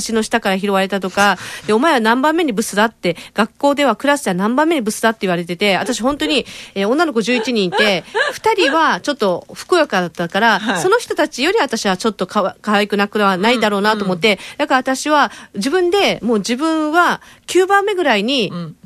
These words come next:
Speaker 1: ブス、あの、可愛い。だから、えー、三番目にブスぐらいっていうのをちゃんともう自分でこう自己分析してるタイプだったんです。
Speaker 2: はい、はい。
Speaker 1: だから自分はもう家族からも兄たちからブスとか言われてたから、自分はブスだと思ってて、したら私な、まかり間違えてですよ。
Speaker 2: うん。
Speaker 1: も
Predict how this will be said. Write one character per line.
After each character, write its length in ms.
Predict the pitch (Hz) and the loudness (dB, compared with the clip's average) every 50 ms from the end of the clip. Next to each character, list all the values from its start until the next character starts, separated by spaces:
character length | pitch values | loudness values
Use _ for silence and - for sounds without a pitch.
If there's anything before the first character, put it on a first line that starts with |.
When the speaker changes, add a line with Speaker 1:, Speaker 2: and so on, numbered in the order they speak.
| - - - | -20 -14 -4
Speaker 1:
ブ 140 | 185 208 247 | 0 0 0
ス、 220 | 240 - - - | 0 0 -2 0
あ 60 | 214 208 | 0 0
の、 120 | 196 185 | 0 -2
可 220 | 185 - 269 226 | 0 0 2 2
愛 200 | 214 196 190 185 | 4 2 2 0
い。 20 | 175 | 0
だ 100 | 208 226 | -2 0
か 120 | 208 185 | 0 0
ら、 80 | 175 - - - - | 0 -2 -6 -12 -8
え 140 | - 190 190 | -4 -2 -2
ー、 20 | 190 | 0
三 200 | - 285 285 294 | 2 0 2 2
番 120 | 320 311 | 2 0
目 80 | 330 320 | 0 0
に 80 | 247 | -2
ブ 80 | 196 214 | -2 -2
ス 100 | - 214 | -2 -2
ぐ 60 | 196 | 0
ら 80 | 185 175 | 0 0
い 20 | |
っ 40 | 175 | -2
て 100 | - 170 | -2 -2
い 20 | |
う 40 | 165 | -2
の 100 | 170 160 | -2 -2
を 80 | 156 151 | -2 -2
ち 100 | - 254 | 0 -2
ゃ 60 | 220 | -2
ん 20 | |
と 80 | 190 190 | 0 -2
も 60 | 185 | -2
う 20 | 175 | -2
自 120 | 170 254 | 0 0
分 140 | 302 370 359 | 0 2 0
で 80 | 339 339 | 0 -2
こ 140 | - 294 285 | 0 0 0
う 60 | 220 | 0
自 140 | 190 - 262 | 0 0 0
己 40 | - | 2
分 540 | 349 330 311 - - - - - 302 349 | 2 2 2 -2 -8 -14 -4 0 2 2
析 240 | 359 - 330 - - | 2 2 -2 -4 -6
し 80 | 190 - | -4 0
て 100 | 254 254 | 0 0
る 80 | 254 | 2
タ 140 | 240 190 254 | 2 2 0
イ 40 | 254 | 0
プ 80 | - 208 | 0 -2
だ 80 | 190 | -4
っ 20 | 175 | -2
た 80 | 202 | -2
ん 20 | 160 | -2
で 20 | |
す。 20 | |
Speaker 2:
は 60 | 165 160 | -2 -2
い、 20 | |
は 0 | |
い。 40 | 156 | 0
Speaker 1:
だ 60 | 226 | 0
か 40 | 233 | -2
ら 20 | |
自 140 | 214 - 269 | 0 0 0
分 120 | 269 349 | 0 2
は 100 | 349 311 | 2 2
も 80 | 262 208 | 2 0
う 20 | |
家 140 | - - - | -2 -4 -4
族 140 | 254 285 - | -4 -2 0
か 80 | 208 180 | 0 0
ら 80 | 170 | 0
も 200 | 170 180 175 165 - - - - - | 0 0 -2 -4 -6 -10 -18 -12 -4
兄 200 | - 208 233 240 | -2 0 0 0
た 120 | 220 220 214 | 0 -2 -4
ち 60 | - | -2
か 100 | - 175 | -2 -4
ら 60 | 165 | -2
ブ 100 | 165 214 | -2 -2
ス 80 | - - | -4 -2
と 100 | 208 185 | -4 -2
か 260 | - 165 160 147 127 - | 0 0 -2 -2 -2 -2
言 100 | 185 202 | -2 0
わ 60 | 196 | 0
れ 120 | 196 196 | 0 -2
て 60 | 185 - | -2 -4
た 100 | 190 180 | -4 0
か 100 | 180 180 | 0 0
ら、 80 | 180 | 0
自 140 | 175 175 220 | 0 0 0
分 60 | 240 | 0
は 60 | 247 | 0
ブ 100 | 220 214 | 0 0
ス 80 | 247 - | 0 0
だ 100 | 311 262 | 0 0
と 100 | - 190 | 0 -2
思 100 | 175 175 | -4 -4
っ 20 | |
て 160 | 180 - 175 165 | -4 -6 -6 -4
て、 280 | - 185 185 180 160 - - - - | 0 0 0 0 0 -4 -8 -16 -12
し 140 | - - - | -10 -8 -4
た 120 | - 254 | -2 0
ら 60 | 247 233 | 0 2
私 300 | 220 - 233 226 - 196 | 2 0 0 -2 0 0
な、 180 | 202 190 175 175 | 0 0 0 0
ま 120 | - 233 254 | 0 0 2
か 100 | - 302 | 2 2
り 60 | 277 | 2
間 120 | 254 269 | 2 2
違 20 | 254 - 269 302 320 | 0 0 2 2 2
え 40 | - | 2
て 100 | 294 233 | 0 -2
で 80 | 233 | -4
す 140 | 220 - 196 | -2 0 2
よ。 120 | 185 190 202 185 175 - - - - - - | 2 2 2 0 -4 -10 -12 -12 -10 -2 0
Speaker 2:
う 40 | 254 | 2
ん。 20 | |
Speaker 1:
も 540 | 330 330 311 269 269 285 311 285 233 180 | 4 4 4 4 4 4 4 4 2 0